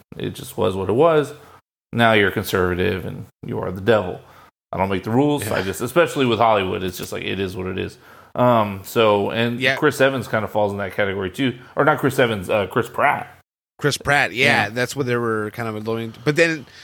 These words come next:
Speaker 2: but then you got Chris Pratt still doing everything. Like, he's still, like, in,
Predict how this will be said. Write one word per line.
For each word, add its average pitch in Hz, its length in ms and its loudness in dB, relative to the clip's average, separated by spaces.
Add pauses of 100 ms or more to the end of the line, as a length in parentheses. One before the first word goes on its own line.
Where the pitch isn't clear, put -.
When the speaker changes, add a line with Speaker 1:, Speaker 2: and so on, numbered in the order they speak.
(160)
Speaker 2:
but 151 100 0
then 156 140 0
you 160 100 4
got 143 100 4
Chris 131 220 -2
Pratt 139 360 0
still 120 260 -2
doing 107 240 -4
everything. 120 360 -8 (100)
Like, 101 120 -14
he's 113 220 -6
still, 104 320 -2
like, 98 200 -6
in, 73 120 -18